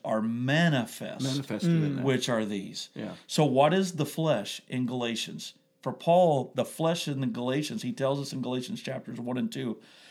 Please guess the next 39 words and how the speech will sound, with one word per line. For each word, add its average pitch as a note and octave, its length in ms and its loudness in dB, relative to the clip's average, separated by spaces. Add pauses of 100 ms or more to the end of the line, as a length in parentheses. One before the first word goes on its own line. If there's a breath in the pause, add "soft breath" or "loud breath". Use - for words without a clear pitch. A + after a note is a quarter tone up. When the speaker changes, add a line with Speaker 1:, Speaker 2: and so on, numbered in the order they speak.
(120)
Speaker 1:
"Have C3 260 4
you D3 80 4
begun C3 560 2
by C#3+ 220 2
the C3+ 100 -2
Spirit?" C3 540 -2
That A#2+ 160 0
is A2 160 -4
the A2+ 80 -4
gospel A#2 520 -2
of A2 80 -4
grace. A2 300 -2
Speaker 3:
Right. B2 220 4
Speaker 1:
"And A#2 80 -2
Speaker 2:
Right. B2+ 180 4
Speaker 1:
you D#3 160 6
think D#3 320 0
that C3+ 140 0
now C#3+ 320 4
you C#3 180 2
are B2 60 0
perfected C3 760 -4
by A#2+ 200 2
the G#2+ 120 -2
flesh." B2 720 -4 (280 soft breath)
What B2+ 240 6
Speaker 2:
Mm. - 20 4
Speaker 1:
was E3 180 2
the C#3+ 100 2
Speaker 3:
Wow. B2+ 400 4
Speaker 1:
flesh? C3 140 -6 (300 loud breath)
The A#2+ 120 0
flesh D3+ 440 2
was C#3+ 200 -2
fleshly C#3 500 0
attempts C3+ 400 -2
at - 180 -16
keeping D3 400 0
law. A#2+ 600 -2